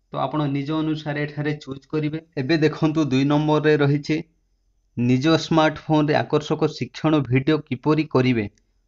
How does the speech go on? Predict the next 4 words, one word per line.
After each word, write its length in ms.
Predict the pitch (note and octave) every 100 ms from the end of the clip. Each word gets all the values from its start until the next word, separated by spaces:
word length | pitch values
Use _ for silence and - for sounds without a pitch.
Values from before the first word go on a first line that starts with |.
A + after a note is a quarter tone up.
| _ _
ଅନଲାଇନ୍ 480 | C#3 C#3 D#3 D#3+ D#3
ପ୍ରଶିକ୍ଷଣଟି 840 | D3+ C3 C3 D#3 D3+ - D#3 D#3 -
ଆପଣଙ୍କର 640 | A#2 C#3 D3 D3+ D#3 G#2 - _ _ _ _ _ _
ଆବଶ୍ୟକତା 680 | A#2+ C3 D#3 - D#3+ D#3+